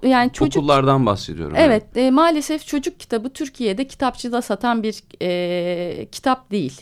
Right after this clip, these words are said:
Speaker 1: Yani ürün değil. Çünkü, e, öyle bir seviyede değiliz henüz. E, ne zaman ki yayın evlerinde büyük okul ekipleri kuruluyor.
Speaker 2: Hı hı,
Speaker 1: O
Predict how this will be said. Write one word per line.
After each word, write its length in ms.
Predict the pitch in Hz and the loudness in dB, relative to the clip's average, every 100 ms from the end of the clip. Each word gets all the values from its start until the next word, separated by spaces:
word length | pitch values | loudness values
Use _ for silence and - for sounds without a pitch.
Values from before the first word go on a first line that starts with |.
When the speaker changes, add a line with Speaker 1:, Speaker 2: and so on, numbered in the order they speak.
| - | -8
Speaker 1:
Yani 340 | 170 165 165 | -4 -2 -4
ürün 360 | - 220 202 190 | -4 -2 -2 -4
değil. 220 | 180 277 - - _ | -6 -8 -10 -20 _
Çünkü, 500 | - 359 - 349 370 - | -4 -4 -2 -2 -2 -4
e, 500 | - 240 240 240 233 - | -4 -2 -2 -2 -4 0
öyle 300 | 277 302 294 | 2 2 0
bir 100 | 277 | -4
seviyede 680 | - - - 262 262 262 262 | -6 -8 -2 0 0 -2 -2
değiliz 380 | 233 190 175 175 | -2 -4 -6 -6
henüz. 360 | 170 233 - - - - - | -4 -6 -10 -18 -20 -16 -4
E, 400 | 220 226 233 - - _ | -2 -2 -4 -6 -12 _
ne 200 | 226 294 | 0 2
zaman 340 | 349 339 311 330 | 4 0 0 -2
ki 360 | - 247 - - _ _ _ _ - | -4 -4 -4 -10 _ _ _ _ -2
yayın 240 | 247 277 | 2 4
evlerinde 480 | 254 208 208 226 202 | 2 0 0 0 0
büyük 220 | 226 262 | -2 0
okul 260 | 226 - 214 | -2 -2 -4
ekipleri 440 | 202 - - 165 | -4 -8 -4 -4
kuruluyor. 560 | 165 180 180 170 160 208 | -6 -8 -6 -2 -2 -2
Speaker 2:
Hı 40 | |
hı, 80 | - | 2
Speaker 1:
O 120 | 226 | 2